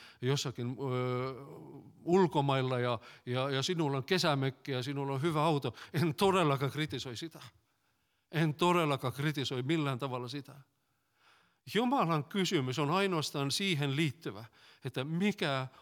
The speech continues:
ohjaa sinun sydäntäsi? Mikä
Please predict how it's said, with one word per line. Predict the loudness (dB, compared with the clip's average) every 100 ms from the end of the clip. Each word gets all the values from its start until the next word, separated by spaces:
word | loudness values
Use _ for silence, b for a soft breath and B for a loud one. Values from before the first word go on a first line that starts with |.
| B
ohjaa | 2 2 2 -4 -4 -4
sinun | -4 -4 -4
sydäntäsi? | -6 -6 -8 -10 -14 -14 _ _ _ _ _ _ _ _ _ _ _ _ _ _ _ _ _ _
Mikä | 0 2 4 2